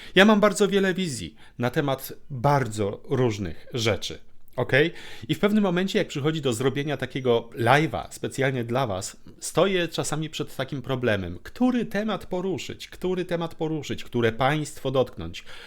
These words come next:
którą sytuację, jaką sytuację, żeby odpowiadało to waszym oczekiwaniom. Także mam do was prośbę.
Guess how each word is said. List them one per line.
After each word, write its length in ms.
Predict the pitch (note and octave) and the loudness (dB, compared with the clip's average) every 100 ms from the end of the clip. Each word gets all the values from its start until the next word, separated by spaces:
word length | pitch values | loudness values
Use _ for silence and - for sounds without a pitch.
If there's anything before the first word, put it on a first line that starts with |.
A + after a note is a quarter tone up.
| - - - - | -16 -16 -14 -8
którą 340 | - D3+ E3 | 2 4 4
sytuację, 600 | D#3 E3 E3 D#3 C3+ G2+ F2+ | 2 0 4 4 4 0 2
jaką 360 | C#3+ D#3 C3+ | 2 2 -2
sytuację, 640 | - A2+ G#2 F2 - F#2 F2+ | -4 -6 -4 -4 -4 -6 -2
żeby 340 | A2+ A#2 G#2+ - - - - - - - - _ - - | 0 0 -4 -6 -16 -16 -20 -20 -20 -20 -20 _ -8 2
odpowiadało 680 | D#3+ - D#3+ D3+ E3 F3 E3 | 2 6 6 6 6 4 4
to 140 | D#3+ | 2
waszym 360 | C#3 C#3 - B2+ | 4 2 2 -4
oczekiwaniom. 720 | A#2 - A2+ F#2+ D#2 D2 - - - _ - - - | -6 -6 -4 -4 -6 -8 -14 -18 -20 _ -20 -20 0
Także 240 | A#2+ A#2 | 2 4
mam 160 | C#3 F#3+ | 2 4
do 100 | G3 | 2
was 180 | F3+ - | 2 -2
prośbę. 480 | - E2 - B1+ | -6 -6 -8 -12